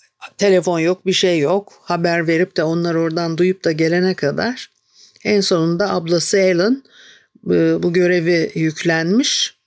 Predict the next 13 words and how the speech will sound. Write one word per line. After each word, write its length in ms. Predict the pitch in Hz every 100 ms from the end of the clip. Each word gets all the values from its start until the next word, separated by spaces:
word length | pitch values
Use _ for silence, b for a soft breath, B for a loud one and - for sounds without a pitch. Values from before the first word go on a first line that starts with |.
| _ b b b b
Tulumbacılar 800 | - 196 185 180 165 170 170 202
eşyaları 680 | 226 185 - 214 190 190 202
pencereden 480 | 208 202 202 196 202
aşağı 380 | 185 165 185 196
atıveriyorlarmış. 1200 | 220 196 196 180 143 127 135 143 202 - - - _ B B B B B B B B B B
Ay, 140 | - 185
gerçekten 680 | - 185 180 170 156 156 160
düşünsenize, 600 | 165 165 156 170 151 151 -
büyük 200 | 170 160
felaket. 680 | 165 156 151 147 180 196 - - _ _
Yangının 520 | 180 180 196 196 196
neden 240 | 190 190 190
olduğunu 680 | 180 175 175 170 190 269